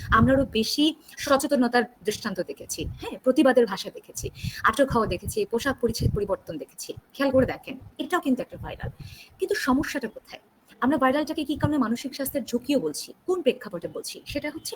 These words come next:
আজকে আলোচনার মূল বিষয়। দেখেন, এই যে ঘটনাটি যখন ছড়িয়ে গেল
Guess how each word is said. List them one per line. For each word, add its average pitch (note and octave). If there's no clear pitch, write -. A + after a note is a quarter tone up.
আজকে -
আলোচনার G#3
মূল F3
বিষয়। -
দেখেন, A3+
এই E4+
যে G4
ঘটনাটি C#4+
যখন A3+
ছড়িয়ে D4
গেল E3